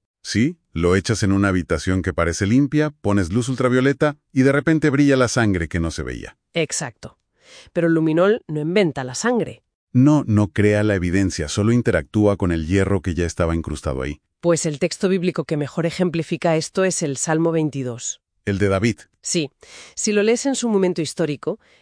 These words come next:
Speaker 2: es solo el rey David expresando su dolor poético, diciendo que sus enemigos se reparten su ropa, se burlan,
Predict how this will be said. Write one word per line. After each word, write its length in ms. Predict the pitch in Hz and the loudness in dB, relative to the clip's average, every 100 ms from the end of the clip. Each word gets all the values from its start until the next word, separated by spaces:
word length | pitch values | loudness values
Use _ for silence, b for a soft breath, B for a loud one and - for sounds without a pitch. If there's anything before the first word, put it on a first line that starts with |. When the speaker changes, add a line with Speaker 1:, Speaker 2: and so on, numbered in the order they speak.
| b | b
Speaker 2:
es 120 | 185 | -2
solo 240 | 226 240 | 2 4
el 140 | 220 180 | 4 2
rey 240 | 185 190 | 2 2
David 340 | 190 160 180 | 0 0 0
expresando 580 | 190 - - 160 160 165 | 0 -2 -4 -4 -2 -2
su 140 | 170 180 | -2 -4
dolor 300 | 151 147 135 | -2 -4 -4
poético, 580 | 147 147 131 - 120 _ _ B B B | -4 -4 -10 -16 -20 _ _ B B B
diciendo 440 | - 175 185 196 202 | -6 0 4 4 2
que 100 | 175 | -2
sus 240 | 170 - | -4 -2
enemigos 400 | 151 151 160 180 | 0 0 0 -2
se 320 | - 160 143 | -2 -4 -4
reparten 540 | 139 147 151 147 151 143 | -4 -4 -4 -4 -4 -6
su 120 | 139 | -6
ropa, 560 | 131 196 190 175 175 180 | -2 0 0 0 0 0
se 180 | - 143 | -4 -6
burlan, 540 | 156 220 190 170 185 | -2 0 2 2 0